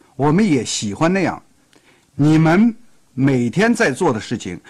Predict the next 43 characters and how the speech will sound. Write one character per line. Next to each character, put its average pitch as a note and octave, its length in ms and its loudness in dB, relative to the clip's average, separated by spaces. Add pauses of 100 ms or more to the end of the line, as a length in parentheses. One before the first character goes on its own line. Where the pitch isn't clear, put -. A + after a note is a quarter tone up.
(200)
是 A3 200 0
使 C3 200 -4
这 G3 180 2
个 C3+ 80 -2
生 D#3+ 180 0
意 D3+ 120 2
发 D#3 260 0
展 A#2 160 -6
的 G2 80 -6
原 F#2+ 240 -6
因。 G#2+ 180 -4 (720)
我 C#3+ 120 0
们 D3 100 2
开 F3 220 -2
车 F#3+ 180 0
回 D#3 200 0
去 D3+ 160 0
的 A#2+ 40 -4
时 A2+ 140 -8
候 F#2 400 -10
开 - 160 -2
玩 B2 180 0
笑 B2+ 200 -2
地 F2+ 100 -10
说， - 240 -12 (500)
几 C3+ 160 0
年 D#3+ 180 4
前 D#3+ 280 0
人 E3 120 0
们 F3+ 100 -2
看 F3 240 0
着 C3 40 -2
这 B2 120 -4
个 B2 80 -2
生 C3 180 0
意 B2 100 2
说 B2+ 320 -4 (340)
，“嗯， D3 380 2 (380)
这 A3+ 180 0
个 C3+ 120 -4
生 C#3+ 180 0
意 C#3+ 140 2
嘛， F2+ 260 -2